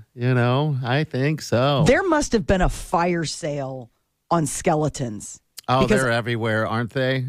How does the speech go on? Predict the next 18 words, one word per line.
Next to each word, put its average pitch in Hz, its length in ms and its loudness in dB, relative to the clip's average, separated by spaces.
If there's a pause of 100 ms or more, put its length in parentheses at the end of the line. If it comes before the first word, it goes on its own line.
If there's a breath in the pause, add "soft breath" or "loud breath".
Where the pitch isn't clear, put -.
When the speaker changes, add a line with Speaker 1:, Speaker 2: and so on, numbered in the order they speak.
Speaker 2:
Yes. 190 360 4
Speaker 1:
I - 20 -4
mean, 110 240 -4
people 120 340 -10
are 123 140 -4
into 123 160 -4
the 120 120 -6
skeletons. 117 840 -4 (520)
Speaker 2:
And 240 100 4
I 254 80 4
don't 294 140 2
know 320 160 2
if - 120 -4
it's - 180 -4
because 226 360 0
it's 226 200 -4
the 214 140 2
one 220 600 2